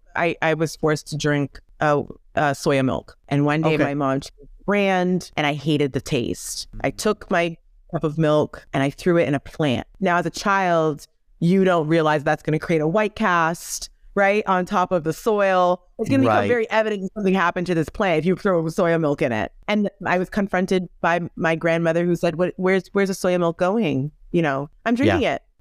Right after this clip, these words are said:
Speaker 1: Of course, as an adult, I realize now she could hear me pouring it down the drain. She could see the evidence there, right?
Speaker 2: Right, right.
Speaker 1: And finally, she confronted me.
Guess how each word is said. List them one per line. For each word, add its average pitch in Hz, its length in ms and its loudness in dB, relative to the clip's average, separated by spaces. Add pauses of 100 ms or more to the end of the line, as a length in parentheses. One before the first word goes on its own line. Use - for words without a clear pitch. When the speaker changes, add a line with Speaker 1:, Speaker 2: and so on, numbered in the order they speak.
Speaker 1:
Of 202 80 -4
course, 240 180 0
as 196 60 -6
an 196 120 0
adult, 175 320 0
I 170 80 2
realize 165 320 0
now 156 180 0 (260)
she 196 60 -6
could 165 260 -2
hear 180 180 2
me 175 120 2
pouring 160 300 0
it 160 80 0
down 151 200 0
the 151 80 0
drain. 135 480 0
She 135 120 -4
could 135 220 -6
see 185 120 2
the 170 160 2
evidence 151 460 -2
there, 139 420 2
right? 147 120 2
Speaker 2:
Right, 101 260 0 (360)
right. 104 260 2
Speaker 1:
And 160 160 0
finally, 185 300 0 (140)
she - 60 -20 (120)
confronted 185 560 -2
me. 127 360 0